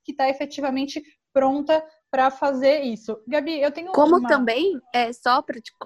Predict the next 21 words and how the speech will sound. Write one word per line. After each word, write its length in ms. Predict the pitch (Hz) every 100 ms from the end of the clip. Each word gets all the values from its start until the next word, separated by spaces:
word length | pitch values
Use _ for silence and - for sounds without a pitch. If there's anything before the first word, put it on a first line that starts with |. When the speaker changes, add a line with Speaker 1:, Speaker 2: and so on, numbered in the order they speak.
| -
Speaker 2:
comple-, 320 | 233 220 202
complementar, 520 | 214 220 220 214 220 247
Speaker 1:
Claro. 80 | 262
Speaker 2:
Anitta, 280 | 269 220 -
a 80 | 220
gente 220 | 233 247
falou 320 | 285 262 254
com 160 | - 247
o 80 | 240
diretor 440 | 233 240 226 220
do 120 | 214
Santos 340 | - 220 214 208
Esportes, 500 | 214 - 220 254 -
ele 200 | 254 254
é 100 | 277
C 200 | - 339
E 100 | 370
O 160 | 285
do 80 | 226
Santos 360 | - 214 214 202
Esportes, 480 | 202 208 190 -